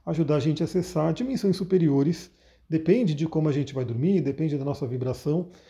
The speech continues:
mas que é pra que a gente possa ter um crescimento espiritual, emocional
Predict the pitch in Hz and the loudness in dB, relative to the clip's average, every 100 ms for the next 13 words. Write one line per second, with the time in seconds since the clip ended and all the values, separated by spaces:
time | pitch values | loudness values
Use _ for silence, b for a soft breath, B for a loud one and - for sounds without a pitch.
0 | B B 175 180 175 156 170 156 165 - | B B -4 -2 -2 0 2 2 0 -2
1 | 147 143 - 135 139 - _ - 156 147 | -4 -4 -6 -4 -4 -6 _ -12 -6 -4
2 | 147 135 135 - 143 139 135 127 131 131 | -4 -4 -4 -6 -6 -6 -2 0 2 0
3 | 135 - 131 120 127 127 | -4 -4 -2 -2 -2 -4